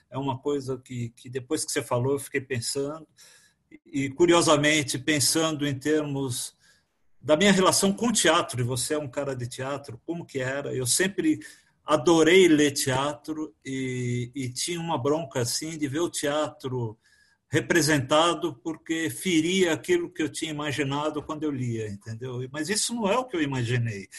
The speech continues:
entendeu? Então, era, é, a, a representação, de alguma maneira, era uma interlocução também, né? Quer dizer, era um, eu custei um pouco a aceitar que eu, que, que não necessariamente, que uma outra visão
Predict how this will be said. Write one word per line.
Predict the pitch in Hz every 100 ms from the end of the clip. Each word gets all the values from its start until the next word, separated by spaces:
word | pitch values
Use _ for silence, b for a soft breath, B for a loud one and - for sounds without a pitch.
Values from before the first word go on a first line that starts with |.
| B B 123
entendeu? | 123 127 123 143 139
Então, | 127 123 139 160 156 -
era, | 131 143 156 165
é, | 156 - 139 127 120 127
a, | 127 131
a |
representação, | 143 156 156 151 151 135 123 - 165 165
de | 147
alguma | 131 151 135
maneira, | 135 131 139 165 156 - B B
era | 147 180
uma | 160 156
interlocução | 151 143 143 127 - - 131 117
também, | - 117 107 107 101 104
né? | 104 127 123
Quer | 113
dizer, | 110 110 110 107 110
era | 117 123 131 131
um, | 127 127 120 120 B B B B -
eu | 139 139
custei | 160 - - 190 202
um | 151
pouco | 123 156 170 165 160 156
a |
aceitar | 147 - 143 127 135 139
que | 151
eu, | 127 - _ _ _ _
que, | 139 131
que | - 131
não | 151 190
necessariamente, | 175 135 135 - 139 127 123 127 127 151 147 - B B B - 123
que | 160
uma | 175 165
outra | 175 220 196 151
visão | 147 123 160 160